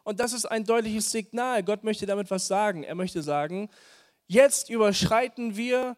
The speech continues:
Sprachgrenzen, Kulturgrenzen, ethnische Grenzen, Ländergrenzen. Es geht los, es breitet sich aus. Wir bleiben nicht in unserem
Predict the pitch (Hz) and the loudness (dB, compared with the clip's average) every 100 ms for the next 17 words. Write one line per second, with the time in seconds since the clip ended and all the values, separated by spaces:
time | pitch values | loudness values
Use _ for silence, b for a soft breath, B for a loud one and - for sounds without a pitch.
0 | _ - - 208 240 - - 180 151 139 | _ -12 0 2 2 -2 -4 -4 -4 -8
1 | 139 - 226 190 - 269 233 175 151 135 | -12 -6 -4 -4 -4 -2 -2 -4 -6 -6
2 | - 117 92 90 _ _ _ _ _ 240 | -10 -12 -16 -20 _ _ _ _ _ -2
3 | - 226 190 180 151 143 127 120 - 107 | 0 -2 -2 -2 -4 -8 -8 -10 -12 -12
4 | 107 135 _ 165 226 262 214 165 160 151 | -20 -20 _ 0 0 4 2 2 -2 -6
5 | 139 - 123 113 - 185 - 254 208 277 | -6 -8 -12 -8 -4 -2 -2 -4 0 4
6 | 269 208 196 190 208 220 214 220 202 202 | 6 4 0 -4 -2 -2 -2 -4 0 4
7 | 214 196 196 175 208 208 220 277 269 233 | 4 2 0 4 4 4 2 2 0 2
8 | 202 185 170 | 2 2 0